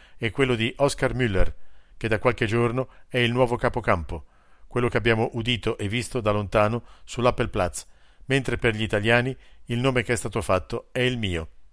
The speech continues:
se sono d'accordo. Resto per un attimo senza parola. Possibile? Possibile che, dopo tutto quello che è successo, e dopo i tanti, tantissimi arrivi di uomini che hanno lottato contro il fascismo e il nazismo,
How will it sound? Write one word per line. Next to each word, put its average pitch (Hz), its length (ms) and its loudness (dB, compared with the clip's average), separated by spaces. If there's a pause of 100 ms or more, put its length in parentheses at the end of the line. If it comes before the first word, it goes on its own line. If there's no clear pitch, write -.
(320)
se - 200 -4
sono 98 240 -2
d'accordo. 87 580 -4 (1080)
Resto 135 420 2
per 131 160 4
un 127 80 2
attimo 151 480 0
senza 139 400 -2
parola. 90 440 -2 (800)
Possibile? 101 680 -4 (580)
Possibile 127 460 0
che, 123 340 0
dopo 117 260 -2
tutto 139 260 -4
quello 123 180 2
che 113 120 -2
è 101 40 -2
successo, 117 600 0 (340)
e 113 120 -4
dopo 135 200 2
i 117 80 2
tanti, 101 500 0 (220)
tantissimi 113 680 -2
arrivi 113 440 0
di 101 80 -2
uomini 101 500 0 (300)
che - 100 0
hanno 113 140 2
lottato 113 400 2
contro 110 280 -4
il 98 60 -4
fascismo 110 520 -2
e - 20 0
il 95 60 -2
nazismo, 92 580 -4